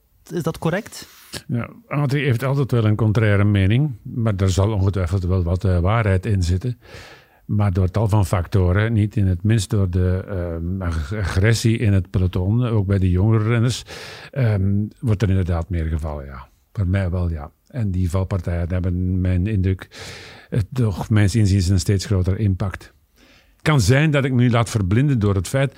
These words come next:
Speaker 2: dat het de groten overkomen is, hè.
Speaker 1: Ja.
Speaker 2: Dat zal een rol gespeeld hebben, hè. Maar anderzijds kun je het ook niet maken dat je zegt van, "Och ja, het is een die maar."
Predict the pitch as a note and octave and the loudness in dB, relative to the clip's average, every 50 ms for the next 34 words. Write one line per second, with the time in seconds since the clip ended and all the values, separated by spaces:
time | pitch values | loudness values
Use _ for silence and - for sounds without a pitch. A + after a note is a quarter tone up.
0 | - A#2+ A#2+ G#2 - - A#2+ A2+ A2+ A2+ G2 F2+ A#2+ A#2+ A2 - A2 A2+ A2+ A2 | -10 -8 -8 -8 -6 -2 2 2 4 4 2 2 0 0 2 4 4 6 4 4
1 | - G#2 A2 A2+ G#2 F2+ F#2+ F#2 - - F#2+ F#2+ F#2 F#2+ F#2+ F#2 F#2 G2+ B2+ C#3 | 4 2 0 0 0 0 0 0 0 -2 -2 -2 -2 0 -2 -2 -2 -2 -2 -2
2 | C3+ C3+ C3+ C#3 C#3 - _ - A#2 A2 - - A#2+ A2 G#2 G#2+ G#2 G2 G#2+ G#2 | -2 -4 -4 -6 -8 -12 _ -4 -4 -2 0 0 2 2 2 2 2 2 0 0
3 | F#2 F#2+ F2+ - - A2 G2 G2 G2 F#2+ F#2+ G#2+ A2+ - - C3+ A#2+ F#2 - A#2 | 0 -2 -2 -2 -2 -4 -4 -2 -4 -4 -4 -4 -6 -8 -10 -10 -10 -4 0 0
4 | A#2 B2+ - E3 F#3+ G3+ G3+ E3+ D3 F#2 F#2+ A#2+ C#3+ C#3 - - - - - F#3 | 0 2 2 2 4 4 4 4 4 4 2 2 2 2 0 -4 -4 0 2 4
5 | F#3+ E3 B2+ A#2+ A2+ - - E3+ F3 D#3 C#3 C3 B2+ G#2+ B2+ A#2+ C#3+ D#3+ B2+ - | 4 4 4 2 2 0 0 0 0 2 2 0 0 2 2 2 2 0 0 0
6 | B2+ A2 G#2+ G2 G2+ F#2+ B2 A#2 A#2 A2+ - - - - - - - C3 - - | -2 -2 -2 -2 0 0 0 0 0 -2 -4 -6 -14 -20 -18 -10 -8 -8 -4 -2
7 | A#2 D#2+ - - G#2 F2 F#2+ F#2+ G2 G2 A2 A2+ G#2 F#2+ E2+ D2+ C#2+ | -4 -4 -2 -2 -2 0 0 0 2 2 2 2 2 2 0 -4 -6